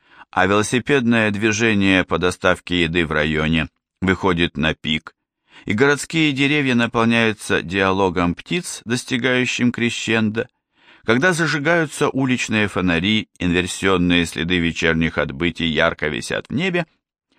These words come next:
Хорст и Максин, забросив детей к Эрни и Элейн, в подземке направлением в Юху. Недавно приобретённые сетефекцы, платя высшую на рынке аренду,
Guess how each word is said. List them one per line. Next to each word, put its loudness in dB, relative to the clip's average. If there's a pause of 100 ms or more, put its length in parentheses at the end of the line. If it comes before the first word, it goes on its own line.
(200)
Хорст 0
и 4
Максин, 0
забросив -2
детей -4
к -20 (100)
Эрни 0
и -4 (100)
Элейн, -2 (440)
в -20
подземке 0 (380)
направлением 2 (180)
в -6
Юху. 0 (960)
Недавно 2
приобретённые 2 (160)
сетефекцы, -4 (580)
платя 2
высшую 0
на 2
рынке 0
аренду, -2